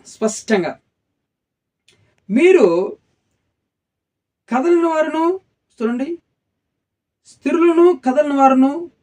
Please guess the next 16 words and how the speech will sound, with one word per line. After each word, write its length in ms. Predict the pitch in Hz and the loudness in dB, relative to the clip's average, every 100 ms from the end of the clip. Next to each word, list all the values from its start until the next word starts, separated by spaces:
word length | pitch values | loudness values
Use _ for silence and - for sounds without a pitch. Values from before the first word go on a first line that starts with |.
| _ | _
ప్రభువు 400 | 247 294 359 381 | -2 0 4 4
కార్యాభివృద్ధి 720 | 381 285 277 277 240 269 214 | 4 -2 -2 -2 -2 -4 -4
యందు", 560 | 240 226 214 220 175 - | -2 0 2 4 4 0
అంటే 380 | 226 214 349 381 _ _ _ _ _ _ 156 | -8 -6 -8 -10 _ _ _ _ _ _ -12
దేవుని 540 | 156 254 330 339 330 | -4 0 0 0 0
పని 180 | 277 277 | -2 -2
చేయడంలో 520 | 269 269 240 240 233 | 0 -2 0 -4 -2
మనము 460 | 233 240 240 196 180 | -2 -2 -2 -2 -2
ఎప్పటికి 440 | 208 - 269 269 | -6 -8 -4 -4
కూడా 220 | 302 269 | -4 -6
ఆసక్తి 440 | 240 254 277 - 233 | -6 -8 -12 -12 -6
కలిగి 220 | 226 220 | -4 -2
ఉండాలని 340 | 220 208 185 | -4 -4 -4
చెప్తుంది 260 | 180 - 160 | -6 -8 -12
దేవుని 220 | 165 156 | -10 -8
వాక్యం. 360 | 131 131 _ | -10 -12 _